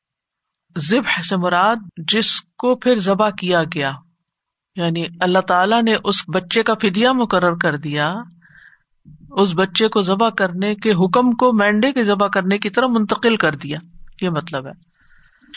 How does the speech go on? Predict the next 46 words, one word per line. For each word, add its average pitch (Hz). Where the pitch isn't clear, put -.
کیونکہ 262
جو 262
چیز 285
کسی 247
چیز 240
کا 262
فدیہ 226
ہوتی 175
ہے، 202
وہ 240
اس 247
کا 240
بدل 190
اور 240
قائم 202
مقام 175
ہوتی 147
ہے۔ 139
تو 208
بچے 208
کی 262
جگہ 214
جب 208
مینڈھا 190
ذبح 240
کر 180
دیا 180
گیا 196
تو 196
وہ 208
اس -
کا 208
فدیہ 165
ہو 147
گیا۔ -
اور 214
جہاں 202
تک 220
اس 208
مینڈے 196
کا 254
تعلق 208
ہے، 202
اس 190
قربانی 180
کو 262